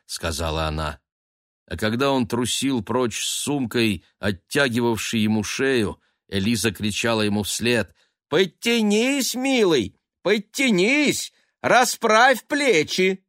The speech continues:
пусть все видят, что ты не кто-нибудь". И она вручила ему пачку карточек, гласивших: "Проводите лето в Диксиленде, в прекрасном Алтамонте, в стране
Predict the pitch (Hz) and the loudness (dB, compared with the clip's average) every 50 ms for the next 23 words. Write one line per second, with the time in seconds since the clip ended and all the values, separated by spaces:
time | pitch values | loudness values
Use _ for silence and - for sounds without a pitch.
0 | _ _ _ _ _ _ _ - 214 262 294 277 214 - - - - - - 214 | _ _ _ _ _ _ _ -2 0 2 2 2 0 0 -2 -4 -4 -2 0 2
1 | 247 247 240 202 233 254 247 208 240 202 - - - 226 233 - - 214 233 254 | 2 2 2 2 0 0 2 2 0 0 -2 -4 0 0 0 2 2 0 2 2
2 | 240 247 254 - - - - 247 226 208 202 214 233 240 254 247 208 233 208 143 | 0 0 -2 -2 -4 -6 0 2 4 4 4 4 2 2 0 2 2 2 2 2
3 | 107 - - - _ _ _ _ _ _ _ _ _ _ _ _ _ - 90 90 | 0 -4 -10 -16 _ _ _ _ _ _ _ _ _ _ _ _ _ -6 -2 -2
4 | 92 95 107 110 104 92 101 101 92 - - - 107 104 101 98 98 95 87 - | 0 2 2 2 2 2 0 -2 -2 -4 -4 -4 -2 0 0 0 0 -2 -4 -2
5 | - 110 107 101 - - - - 95 82 - 117 123 131 127 107 110 101 - - | -2 -2 -2 -2 -4 -6 -8 -8 -8 -6 -2 0 0 0 0 -2 -8 -8 -6 -4
6 | - 110 90 - - _ _ _ _ _ - - 85 98 101 92 - - 127 131 | -4 -4 -6 -8 -18 _ _ _ _ _ -12 -6 -2 -2 -2 -2 -2 -2 -2 -2
7 | 113 - - - 107 101 98 - - _ _ _ _ _ _ _ - 82 85 92 | -2 -2 -4 -4 -4 -6 -6 -10 -16 _ _ _ _ _ _ _ -12 -8 -4 -2
8 | 104 117 120 117 101 113 180 196 175 - 156 156 143 160 165 156 - - 147 131 | 0 2 2 2 2 0 0 0 0 0 -2 0 0 2 0 0 0 0 -2 -2
9 | 107 87 87 180 214 175 - - - 107 85 85 85 80 76 76 73 69 73 76 | 0 -2 -2 -2 -2 -2 -2 -6 -4 -4 -2 -2 -2 -2 -2 -4 -6 -8 -10 -12
10 | - _ _ _ _ _ _ _ _ _ _ _ _ _ _ - 90 92 95 92 | -12 _ _ _ _ _ _ _ _ _ _ _ _ _ _ -6 -4 -4 -4 -4
11 | - 82 90 143 156 143 - - - 135 127 123 - - 127 123 120 98 - 107 | -6 -2 0 2 2 2 0 -2 -2 -2 -2 -2 -4 -2 0 0 0 0 0 0
12 | 104 127 147 165 160 131 104 - 80 71 58 - _ _ _ _ _ _ - - | 2 2 2 2 0 -2 -4 -6 -8 -8 -10 -12 _ _ _ _ _ _ -8 -6
13 | - - - 82 80 87 90 90 95 110 120 120 120 113 110 - | -6 -6 -4 -2 -2 -2 0 0 2 2 4 4 4 2 2 0